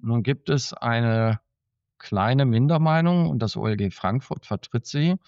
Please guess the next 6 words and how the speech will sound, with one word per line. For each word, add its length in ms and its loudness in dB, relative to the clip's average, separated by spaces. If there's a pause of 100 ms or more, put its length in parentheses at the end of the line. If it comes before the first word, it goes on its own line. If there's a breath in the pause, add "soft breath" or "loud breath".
(440 soft breath)
dass, 440 -2
äh, 140 -10
tatsächlich 880 -2
eine 600 0
entsprechende 840 -6
Restitutionsklage 1400 -4